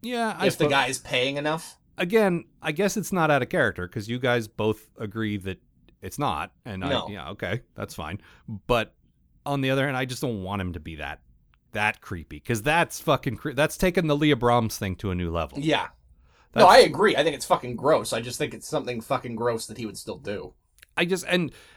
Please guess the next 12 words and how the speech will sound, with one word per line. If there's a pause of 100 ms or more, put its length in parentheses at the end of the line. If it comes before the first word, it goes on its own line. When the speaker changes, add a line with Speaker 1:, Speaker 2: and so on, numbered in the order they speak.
(140)
Speaker 1:
and
playing
it
for
laughs
when
you
really
think
about
just
how,